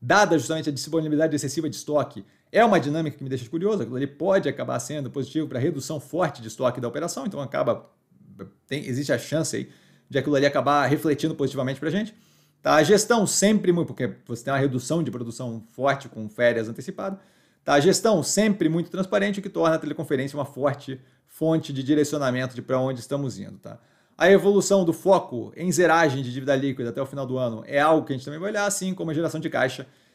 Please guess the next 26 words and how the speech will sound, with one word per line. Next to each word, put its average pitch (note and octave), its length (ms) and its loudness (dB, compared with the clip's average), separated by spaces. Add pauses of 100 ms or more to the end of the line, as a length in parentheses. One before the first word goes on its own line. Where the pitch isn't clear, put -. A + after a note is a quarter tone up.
(220)
que F#3 100 6
é F#3+ 80 8
esperada C#3+ 720 4
menor E3 560 2
do C3+ 120 0
que C3+ 120 -4
o D3+ 80 0
segundo C#3+ 280 -6
trimestre C3+ 300 -4
de D3 60 -6
vinte D3 100 -10
e - 40 -20
três, F#3+ 200 -2
que G3 80 -8
foi, D#3 300 0
de C3 120 -10
fato, C#3 240 0
outstanding. C3 400 -4
Foi A2+ 120 -8
muito D#3 480 -2
positiva B2+ 560 -6
a - 20 -8
geração B2+ 300 -8
de C3+ 80 -10
caixa, G#2 260 -12
tá? G2+ 160 -16